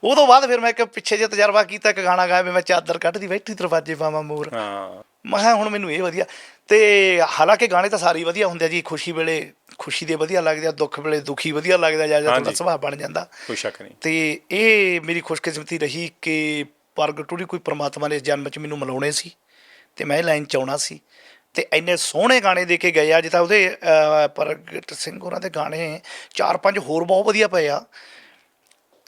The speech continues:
Speaker 1: ਇੱਕ ਦੋ ਲਾਈਨਾਂ ਜਿਹੀਆਂ ਪੂਰੀਆਂ ਹੋਣੀਆਂ ਰਹਿੰਦੀਆਂ, ਸਾਡਾ ਬੈਠਣ ਦਾ ਹੀ ਅਜੇ ਸਬੱਬ ਨਹੀਂ ਬਣਿਆ। ਅਤੁਲ ਸ਼ਰਮਾ ਜੀ ਫਿਰ ਥੋੜ੍ਹੇ ਜਿਹੇ ਪ੍ਰੋਬਲਮ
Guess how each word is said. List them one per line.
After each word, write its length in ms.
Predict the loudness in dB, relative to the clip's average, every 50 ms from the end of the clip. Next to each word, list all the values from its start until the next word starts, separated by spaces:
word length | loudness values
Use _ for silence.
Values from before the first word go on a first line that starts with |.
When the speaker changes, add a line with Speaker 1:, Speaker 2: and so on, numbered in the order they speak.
| -18 -18 _ _ -10
Speaker 1:
ਇੱਕ 240 | -10 -10 _ -8
ਦੋ 160 | -2 -2 0 2
ਲਾਈਨਾਂ 260 | 2 2 2 2 2
ਜਿਹੀਆਂ 160 | 2 0 -2
ਪੂਰੀਆਂ 280 | -2 -4 -4 -2 -2 0
ਹੋਣੀਆਂ 260 | 0 0 0 0 0
ਰਹਿੰਦੀਆਂ, 260 | 0 0 0 -2 0
ਸਾਡਾ 180 | 0 0 0 0
ਬੈਠਣ 280 | 0 -2 -4 -4 -4
ਦਾ 80 | -2 -2
ਹੀ 80 | -2
ਅਜੇ 100 | -2 -2
ਸਬੱਬ 340 | -4 -2 -2 -2 -2 -2 -2
ਨਹੀਂ 100 | -4 -2
ਬਣਿਆ। 200 | 0 2 2 2
ਅਤੁਲ 200 | 2 0 -2 -4
ਸ਼ਰਮਾ 300 | -4 -4 -4 -2 -2 -4
ਜੀ 80 | -4 -4
ਫਿਰ 180 | -8 -10 -10
ਥੋੜ੍ਹੇ 220 | -8 -8 -8 -6 -6
ਜਿਹੇ 100 | -6 -4
ਪ੍ਰੋਬਲਮ 540 | 0 0 0 0 -2 -6 -10 -12 -16 -18